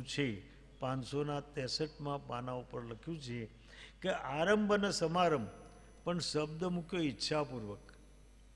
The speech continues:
મજબૂરીથી જવું પડે,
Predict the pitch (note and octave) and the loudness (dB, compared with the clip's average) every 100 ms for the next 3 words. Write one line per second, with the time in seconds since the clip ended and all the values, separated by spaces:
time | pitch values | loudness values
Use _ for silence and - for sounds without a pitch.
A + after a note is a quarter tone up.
0 | - - - - - - C#3 D#3 D#3+ G3+ | -20 -20 -20 -20 -18 -6 2 2 4 8
1 | A3 A3+ A3+ G#3+ - G#3 F#3 D#3 F3+ G#3+ | 8 10 6 4 2 2 6 6 8 8
2 | F#3 D#3 | 8 6